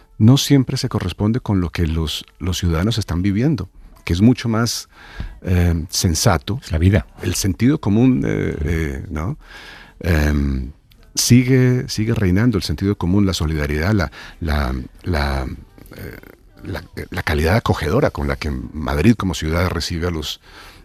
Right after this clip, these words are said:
Speaker 1: a los que vienen de fuera, es algo que yo sigo percibiendo, de manera que habría que explicar un poco ese divorcio.
Speaker 2: Mm. Bueno, no solamente con redes sociales, ¿eh? Eh, también hay una, eh,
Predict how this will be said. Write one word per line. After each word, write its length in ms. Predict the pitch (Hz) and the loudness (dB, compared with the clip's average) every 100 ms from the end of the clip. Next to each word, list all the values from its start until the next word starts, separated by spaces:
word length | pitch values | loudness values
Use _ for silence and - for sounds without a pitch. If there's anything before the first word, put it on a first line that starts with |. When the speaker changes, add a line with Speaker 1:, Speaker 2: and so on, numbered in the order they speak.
| - - | -14 -6
Speaker 1:
a 140 | 85 | -2
los 320 | 69 64 - | 0 -2 -4
que 220 | - 69 67 | -4 -2 0
vienen 280 | 76 82 | 2 2
de 80 | 78 | 0
fuera, 360 | - 71 78 104 - - - - | -2 -2 0 -2 -8 -20 -14 -6
es 140 | - | 2
algo 140 | 143 | 2
que 100 | - | 2
yo 100 | 78 | -2
sigo 220 | 78 90 98 | 0 -2 -2
percibiendo, 640 | 73 - 76 73 67 - - | -4 -4 -4 -4 -6 -12 -12
de 80 | 71 | -6
manera 260 | 71 73 87 | -4 0 0
que 100 | 80 | 0
habría 220 | 67 78 | 0 0
que 100 | - | -2
explicar 360 | - 64 71 85 | -6 -6 -4 -2
un 80 | |
poco 180 | 85 80 | -2 -4
ese 140 | 85 82 | -4 -2
divorcio. 400 | 69 78 - - - | -2 -6 -8 -12 -2
Speaker 2:
Mm. 180 | 85 76 73 - - - | 0 2 0 -8 -12 4
Bueno, 180 | 95 80 | 6 6
no 80 | |
solamente 400 | 85 95 82 82 | 4 4 6 4
con 100 | 90 | 2
redes 200 | 80 78 | 2 2
sociales, 500 | 80 80 101 80 73 | 0 4 6 6 4
¿eh? 60 | 90 110 92 73 82 78 | 0 0 0 -2 -4 -4
Eh, 40 | 135 | -2
también 240 | 80 90 | 2 4
hay 120 | 87 | 6
una, 260 | 87 87 78 - - - | 6 4 2 -6 -20 -4
eh, 280 | 78 98 | -4 -2